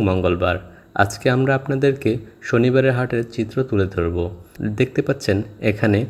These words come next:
অনেকগুলো আখ রাখা আছে, এগুলো বিক্রি করা হচ্ছে। আমি এখন গ্রামের যে হাঁস মুরগি পাওয়া যায় সেই দিকে যাচ্ছি। দেখতে পাচ্ছেন একটা খাঁচার মতো কিছু একটার ভেতরে কয়েকটি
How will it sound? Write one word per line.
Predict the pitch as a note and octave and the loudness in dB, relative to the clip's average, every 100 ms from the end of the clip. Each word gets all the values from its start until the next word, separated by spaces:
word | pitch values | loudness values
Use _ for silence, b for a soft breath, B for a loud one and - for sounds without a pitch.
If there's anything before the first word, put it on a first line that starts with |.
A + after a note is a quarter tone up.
| - A2+ | -4 0
অনেকগুলো | A#2+ A2 G2+ G#2 C3 B B - G2 | 0 2 0 0 -2 B B 4 4
আখ | A2+ - | 4 2
রাখা | G2 - E2+ | 0 2 -2
আছে, | E2+ - F2 - - - A#2+ | -2 -4 -6 -6 -18 -6 -4
এগুলো | A2+ G#2+ A#2 - A2+ | -2 -2 -2 -4 0
বিক্রি | G2 F2+ F#2+ | 0 0 -4
করা | F#2+ F2+ | 0 2
হচ্ছে। | F2 E2 - E2+ - B B _ _ - | 2 -2 -4 -4 -6 B B _ _ -4
আমি | G#2+ C3 C3+ | -2 -2 -4
এখন | A#2+ A2 - - _ - A2 | -6 -8 -8 -16 _ -6 0
গ্রামের | A2+ A#2+ A2 A2 - - - G#2+ | 2 2 2 0 -8 -12 -6 0
যে | G#2+ G2+ | 2 2
হাঁস | G#2+ A2 - | 0 0 0
মুরগি | C3 C3 C3+ | 0 0 0
পাওয়া | C3+ C#3 A#2 | 2 2 0
যায় | B2+ D#3 - | -2 -4 -2
সেই | A2+ A2 | 0 0
দিকে | G#2 F#2+ | 0 2
যাচ্ছি। | F2+ E2+ - F2+ G#2 - - | 0 -2 -4 -4 -6 -8 -2
দেখতে | A2 A2 C3 | -2 -2 -2
পাচ্ছেন | A#2+ - G#2 B2+ - - - C3+ | -2 0 -2 -2 -6 -18 -8 -8
একটা | - G#2+ G#2 - - - | -2 2 2 -2 -12 -2
খাঁচার | G#2+ G#2 C3 C3+ | 0 2 2 2
মতো | C3+ C3 - | 0 -2 0
কিছু | A2+ B2+ B2 | -2 -2 -4
একটার | - B2+ G#2+ | -2 -2 -2
ভেতরে | A2 C3 G#2 A2+ - B - | -2 2 4 2 -2 B 0
কয়েকটি | A2+ A#2+ - | 2 2 -4